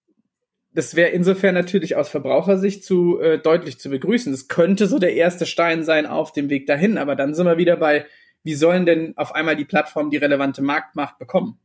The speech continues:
Also, oder wird's dann halt im Endeffekt sowas wie, ich mein, Wirecard ist jetzt ein extrem schlechtes Beispiel, aber die Art von Unternehmen, die Wirecard war, war ja auch im Endeffekt, äh, ein Durchlauferhitzer für diverse Geldströme. Also, wenn man's, kann man so ausdrücken, oder?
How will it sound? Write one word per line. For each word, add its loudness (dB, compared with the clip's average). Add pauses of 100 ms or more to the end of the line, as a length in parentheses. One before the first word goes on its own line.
(180)
Also, -6
oder 4
wird's 2
dann 0
halt 2
im -2
Endeffekt -2
sowas 0
wie, 2
ich -6
mein, 0
Wirecard 2
ist -4
jetzt 0
ein -6
extrem 0
schlechtes -6
Beispiel, 0
aber -2 (400)
die 0
Art 0
von -2
Unternehmen, 0
die 0
Wirecard 0
war, 2
war 2
ja 0
auch 0
im -4
Endeffekt, -2
äh, 2
ein -4
Durchlauferhitzer 2
für 2
diverse 0
Geldströme. -2
Also, -6
wenn -4
man's, -8
kann -12
man -4
so -2
ausdrücken, -4
oder? -6